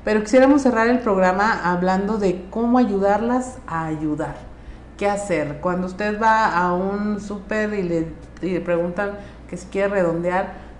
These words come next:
entérese a quién está ayudando, y ya diga que sí con gusto y,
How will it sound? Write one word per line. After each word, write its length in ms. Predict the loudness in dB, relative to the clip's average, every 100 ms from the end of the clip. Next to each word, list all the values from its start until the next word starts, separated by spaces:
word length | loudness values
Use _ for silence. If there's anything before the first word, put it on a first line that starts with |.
| -12
entérese 560 | -10 -6 -2 -2 0 -4
a 80 |
quién 160 | -2 -2
está 220 | -2 -2
ayudando, 680 | -4 -2 -2 -2 0 -4 -6 -14 -20 -20 -20 -10
y 260 | -6 -6 -4
ya 180 | -4 -2
diga 220 | -4 -6
que 140 | -8
sí 180 | -8 -8
con 300 | -6 -4 -4
gusto 480 | -4 -8 -8 -6 -4
y, 300 | -4 -4 -8